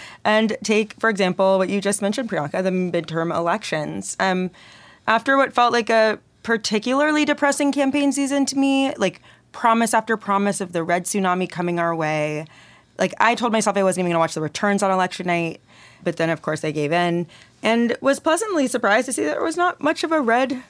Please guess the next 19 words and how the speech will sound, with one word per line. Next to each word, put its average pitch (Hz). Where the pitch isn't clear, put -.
tornado 262
at 269
all. 180
Not 220
a 240
single 277
Senate 220
incumbent 190
lost 165
their 160
election, 170
and 170
Democrats 254
managed 208
to 233
even 220
gain 208
a 254
seat. -